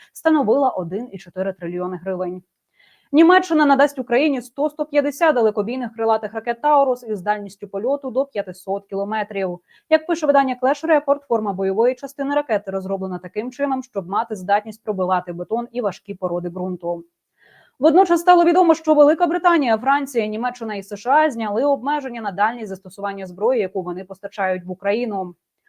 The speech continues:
На території Білорусі розміщені носії ядерної зброї, але самої ядерної зброї немає.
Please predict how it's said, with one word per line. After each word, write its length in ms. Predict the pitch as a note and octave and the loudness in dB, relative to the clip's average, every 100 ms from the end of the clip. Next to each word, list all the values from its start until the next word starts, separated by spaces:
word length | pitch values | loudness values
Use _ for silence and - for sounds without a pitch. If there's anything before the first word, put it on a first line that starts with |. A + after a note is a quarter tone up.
| _ _ - | _ _ -6
На 80 | C4+ | 0
території 400 | E4 E4+ F4+ E4+ | 2 2 4 4
Білорусі 460 | E4 E4 F#4 E4 D#4+ | 4 4 2 2 2
розміщені 580 | C#4+ B3+ D#4 D#4 D#4 | 2 0 -2 0 -2
носії 360 | C#4 A#3+ A#3 B3 | 0 -4 -6 0
ядерної 440 | A#3 A3+ B3 C4+ | 0 0 -2 -4
зброї, 460 | C4 B3+ F4+ B3 F#3 - | -4 -2 0 0 -2 -6
але 220 | G3+ F#3+ | -4 -4
самої 360 | F#3 F#3+ D4+ C4+ | -6 -6 -2 -2
ядерної 420 | F#3+ F3+ F#3 F3 | -2 -4 -8 -10
зброї 360 | F3 F3 E3+ | -10 -10 -8
немає. 500 | F#3+ A3+ A#3+ F3+ D#3 | -8 -4 -4 -4 -8